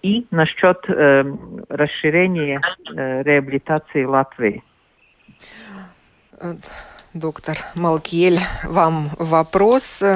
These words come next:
Speaker 2: Мы и без того сильно отставали от, э, наших соседей, литовцев, по части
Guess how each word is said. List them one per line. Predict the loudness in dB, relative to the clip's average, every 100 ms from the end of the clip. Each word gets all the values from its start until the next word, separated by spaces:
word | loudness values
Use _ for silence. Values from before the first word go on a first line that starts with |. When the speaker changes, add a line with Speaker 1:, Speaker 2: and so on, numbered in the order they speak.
| 0 -8 -20 _ _ _ -20 _ -20 -16 -16 -18 _ -6
Speaker 2:
Мы | 0 0 0 -4 _ _ _ _ _
и | -6 -4
без | 0 0 2
того | 2 4 2
сильно | 2 -2 -2
отставали | -2 0 0 2 0 0
от, | -2 -2 -4 -8
э, | -6 -6 -8
наших | -8 -6 -4
соседей, | -2 -2 -2 -2 0 0
литовцев, | -2 0 2 2 -2 -6 -6
по | -6
части | -4 -2 -2 -2 -6 -8